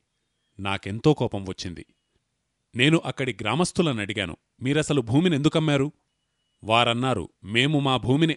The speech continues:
అమ్మనే లేదు. వారు బలవంతంగా మా చేత వేలిముద్ర వేయించారు. రాత్రి రెండు గంటలు, మూడు గంటల సమయంలో కలెక్టర్, ఎస్ఎస్పీ,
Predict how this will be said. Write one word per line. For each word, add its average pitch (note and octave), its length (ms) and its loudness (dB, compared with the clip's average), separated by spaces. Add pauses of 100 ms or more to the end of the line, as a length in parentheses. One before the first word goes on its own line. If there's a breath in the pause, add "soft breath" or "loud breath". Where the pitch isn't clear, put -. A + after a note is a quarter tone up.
అమ్మనే E3 320 0
లేదు. G#2 280 -6 (480)
వారు A#2 280 4
బలవంతంగా F3+ 760 2
మా C#3+ 140 0 (100)
చేత C3+ 120 -2
వేలిముద్ర A2+ 480 -2
వేయించారు. G2 460 -6 (560)
రాత్రి A#2+ 520 0
రెండు C3+ 340 0
గంటలు, B2 440 2
మూడు B2+ 340 4
గంటల F3 220 2
సమయంలో C3 580 0
కలెక్టర్, C#3+ 680 -2
ఎస్ఎస్పీ, B2 760 -4